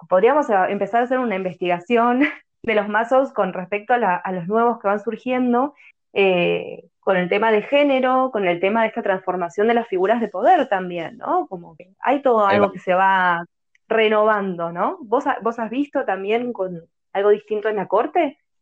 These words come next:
Speaker 2: No, o sea, más o menos, a ver, he hecho relevamientos justamente por, para ver, eh, critic-, digamos, entre comillas, criticando o viendo esto, estas cosas de que, a-, a-, me parece que usaste una frase que, que es lo, me parece lo, lo que nos ancla,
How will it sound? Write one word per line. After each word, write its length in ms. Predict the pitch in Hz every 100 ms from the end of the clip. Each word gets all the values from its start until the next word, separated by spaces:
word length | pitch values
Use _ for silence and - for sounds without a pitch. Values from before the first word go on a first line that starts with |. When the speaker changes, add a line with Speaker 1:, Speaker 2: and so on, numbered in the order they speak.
| _
Speaker 2:
No, 360 | - 143 131 -
o 40 |
sea, 140 | 120
más 180 | 120 151
o 60 | 151
menos, 340 | 143 131 117
a 40 | 113
ver, 180 | 120 117
he 80 | 135
hecho 200 | 147 147
relevamientos 720 | 117 110 104 113 123 139 - _ _
justamente 580 | - 113 113 110 117 123
por, 420 | 107 92 87 78
para 240 | - 85 85
ver, 340 | 98 110 87
eh, 100 | 78 - _
critic-, 360 | - 101 98 -
digamos, 360 | 104 101 92 92
entre 220 | 95 95
comillas, 440 | 98 113 120 110
criticando 720 | - 92 92 90 113 117 101 90
o 60 |
viendo 360 | 92 101 107 98
esto, 380 | 104 - 101 98
estas 240 | 95 98
cosas 280 | - 104 110
de 160 | 95 87
que, 280 | 87 87 _ _ _ _
a-, 80 | -
a-, 480 | - - _ _ 80
me 160 | 98
parece 200 | 92 104
que 40 | 113
usaste 240 | - -
una 140 | 110 95
frase 320 | 107 107 104
que, 240 | 95 95 -
que 100 | 92
es 80 |
lo, 160 | 98 95
me 140 | 92
parece 340 | 80 92 - 95
lo, 340 | 85 80 78
lo 180 | 76 80
que 140 | _ 80
nos 180 | 78 107
ancla, 480 | 101 92 98 110